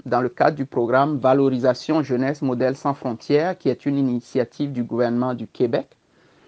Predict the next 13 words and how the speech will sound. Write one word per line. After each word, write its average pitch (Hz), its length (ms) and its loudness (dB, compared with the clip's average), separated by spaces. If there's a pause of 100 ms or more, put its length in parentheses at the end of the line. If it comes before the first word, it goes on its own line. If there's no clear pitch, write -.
(320)
Et 147 300 4
également, 139 640 4 (500)
euh, 123 460 2
j'ai 135 240 2
été 156 560 0 (180)
en 127 100 -2
deux 127 140 -2
mille 143 240 0
quatorze, 160 720 0 (340)
euh, - 460 -2 (440)
sélectionné 139 680 2
comme 147 260 4
lauréat, 135 600 4